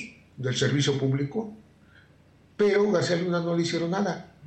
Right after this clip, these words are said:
Eso demuestra cómo ya tenía mucho poder. Y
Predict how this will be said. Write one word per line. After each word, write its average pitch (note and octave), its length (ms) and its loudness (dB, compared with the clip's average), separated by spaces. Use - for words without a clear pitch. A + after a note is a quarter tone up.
Eso G#3 240 2
demuestra F#3+ 540 0
cómo F3 360 0
ya D#3 180 0
tenía D3+ 300 2
mucho D3 480 0
poder. D3+ 500 0
Y G#3 600 0